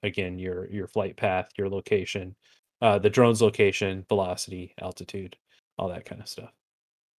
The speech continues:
So, uh, as well as session I D and or serial number. So, um, let's see.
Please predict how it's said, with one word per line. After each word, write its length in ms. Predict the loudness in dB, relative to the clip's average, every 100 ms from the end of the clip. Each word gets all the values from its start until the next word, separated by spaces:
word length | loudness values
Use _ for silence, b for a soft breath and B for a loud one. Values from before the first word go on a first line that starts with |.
| _ _ _
So, 400 | -2 2 2 0 -18 _ _ _ 4
uh, 160 | 6 6
as 160 | 6
well 180 | 10 10
as 220 | 8 2 -2
session 400 | 2 2 2 -2
I 100 | -4
D 280 | -6 -8 -10 -18 -18 -8
and 220 | -6 -6
or 240 | -6 -8
serial 400 | -6 -6 -6 -8
number. 340 | -18 -20 -20 _ _ _ _ _ _
So, 420 | -4 -2 -2 -4 _ _ _ _ _ _ _ _ _ 2
um, 800 | 6 8 6 6 4 2 -2 -6 _ -8
let's 220 | -4 -2
see. 640 | -2 -2 -4 -4 -6 -10